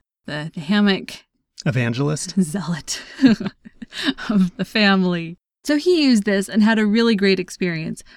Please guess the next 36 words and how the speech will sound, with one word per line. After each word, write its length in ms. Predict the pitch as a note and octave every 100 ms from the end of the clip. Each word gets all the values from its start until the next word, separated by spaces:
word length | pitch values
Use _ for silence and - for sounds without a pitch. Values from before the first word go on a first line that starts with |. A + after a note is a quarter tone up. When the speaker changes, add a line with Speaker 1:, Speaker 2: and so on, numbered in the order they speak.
| -
Speaker 1:
We 60 | A3
took 200 | C#4+ -
this 200 | A#3 A3
out 220 | G3+ G3+
on 160 | G3
our 160 | F#3+ F3+
trip 380 | - - F#3+ - -
to 200 | - F#3
the 80 |
coast, 640 | F3+ - D4 G#3+ G#3+ - - -
and 80 |
it 60 | A3
was 140 | G#3+
the 80 | G3
pad 280 | F#3+ F#3+ F#3
that 60 | -
he 100 | F3
used 460 | G3+ F3 D#3+ E3+ -
for 120 | -
that 280 | E3+ E3 -
trip. 340 | - D#3+ - _ _ _ _ _
And 100 | G#3+
in 60 | B3
my 140 | C4+
limited 360 | A#3+ C4 C4+ A3+
experience 560 | G#3 - A3 G#3 F3
sleeping 260 | - F#3+ F3
in 80 | E3+
a 40 |
hammock, 360 | D#3+ A3+ F#3 F#3 - - - - -
I 260 | B3 D#4 D#4
really 720 | A3+ G3+ A3 A3+ A3+ A3 A3
prefer 760 | G#3+ G3 G#3 G3 F3+ F3 E3+ -
using 420 | F#3 G3+ G3 F#3+
a 60 |
pad 640 | F3+ - F#3 E3 E3 E3